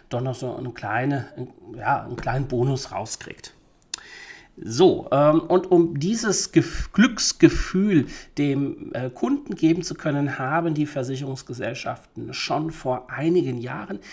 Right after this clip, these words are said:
die Unfallversicherung mit Beitragsrückgewähr entwickelt.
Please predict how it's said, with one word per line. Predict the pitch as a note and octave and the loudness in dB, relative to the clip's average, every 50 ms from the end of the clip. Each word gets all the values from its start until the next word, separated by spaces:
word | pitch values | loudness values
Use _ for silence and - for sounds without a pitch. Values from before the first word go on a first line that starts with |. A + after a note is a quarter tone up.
| - - - - _ _ - | -20 -20 -20 -20 _ _ -4
die | C#3+ C#3 C3+ C3 B2+ - - - | -2 0 0 -2 -4 -6 -6 -4
Unfallversicherung | - C4 C#4 C4+ - - G#3 G3+ F#3+ - - D#3 - - D3 C3 C#3+ C3 B2+ C#3+ D#3 D#3+ | -2 0 0 2 4 6 6 6 4 4 0 0 0 0 -4 -4 -6 -6 -4 -4 -2 0
mit | E3 G3 F#3+ - - | 0 0 0 -2 -4
Beitragsrückgewähr | - - G2+ A2 - - - E3 E3 E3 D#3+ - - - C#3 D3 D3 - B2+ A2+ B2 A#2+ B2+ - - | -6 -6 -6 -6 -6 0 4 4 4 4 2 -2 -6 -4 -4 -2 0 -2 -2 0 0 0 0 -2 -2
entwickelt. | A#2 A#2 F#2 - - - A2 - - - - - - - | -4 -8 -8 -8 -6 -8 -8 -6 -8 -10 -12 -12 -14 -16